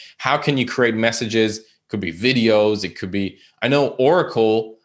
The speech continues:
like, there was a, there was a campaign, I keep saying Oracle, but I know Oracle in one of their campaigns created a whole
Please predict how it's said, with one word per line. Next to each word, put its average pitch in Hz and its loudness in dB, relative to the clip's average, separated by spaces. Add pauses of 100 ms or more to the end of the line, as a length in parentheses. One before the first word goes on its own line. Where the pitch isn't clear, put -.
(140)
like, 107 -2
there 120 -2
was 117 -2
a, 113 2
there 117 -2
was 113 -2
a 113 -6
campaign, 120 -2
I 117 2
keep 123 -6
saying 117 -6
Oracle, 120 -4 (120)
but - -14
I 127 0
know 135 2
Oracle 147 0
in 120 -4
one 131 0
of 151 -2
their 123 2
campaigns 110 -4 (280)
created 165 0
a 117 4
whole 127 0